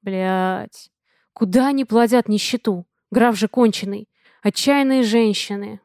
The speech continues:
Четверо, охренеть. Он вздыхает. Всех Алсуфьев подставил. Пару месяцев бы еще помучился, и все были бы довольны. «Подставил» — не то слово.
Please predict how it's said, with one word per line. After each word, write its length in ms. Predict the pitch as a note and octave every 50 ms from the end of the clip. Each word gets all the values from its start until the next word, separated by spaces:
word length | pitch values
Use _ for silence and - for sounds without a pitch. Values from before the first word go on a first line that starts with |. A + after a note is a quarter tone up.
| _ _ _
Четверо, 720 | - - - - A#3+ B3 A3+ G#3+ - - F#3+ F#3+ G3 G#3
охренеть. 760 | G#3+ - - A#3+ B3 B3+ B3+ B3+ B3 A#3 G#3 F#3 - - - _ _ _ _ _ _ _ _ _ _ _ -
Он 180 | - C4 C4+
вздыхает. 560 | C4 C4 B3 C#4+ C#4 - - G3 F3+ F3 F#3+ _ _ _ _ _ _ _ _ _ _ _ _
Всех 360 | - - - - C#4 A3+ -
Алсуфьев 520 | G#3 G3 F#3 - - G3 - - F#3+ - -
подставил. 540 | G3 F#3 - - - F#3+ F#3 F#3+ G#3 - _ _ _ _ _ _ _ _
Пару 260 | - C4 C4+ B3+ B3 A#3
месяцев 440 | A#3+ B3+ B3 - G3+ - A3+ G3+
бы 100 | F#3+ G#3+
еще 200 | A3 G3+ - A3+
помучился, 640 | G3+ A#3 A3+ A#3+ B3+ B3 - G#3+ G3 - - G3 F#3 - _ _ _ _ _ -
и 80 | G#3+ G#3
все 180 | - - D4
были 200 | A3+ G3 A#3 A3+
бы 120 | G#3 G#3 G3
довольны. 540 | G3 G#3 G3 F3+ F#3 F#3 F3 F3+ G3 G3+ _ _ _ _ _ _ _ _ _ _ _ _ _ _ _ _ _ _
«Подставил» — 1000 | - F#3+ F#3 F3+ - - - G#3 G3+ A3+ B3+ C4 C4 C4 C4+ C4 C4 C4 A#3+ _ _ -
не 300 | A3 G3+ G#3 A3 A#3+ C4
то 240 | - - F#3+ F#3+ F#3+
слово. 560 | - - - G3 F3+ F3 E3+ F3 - - G3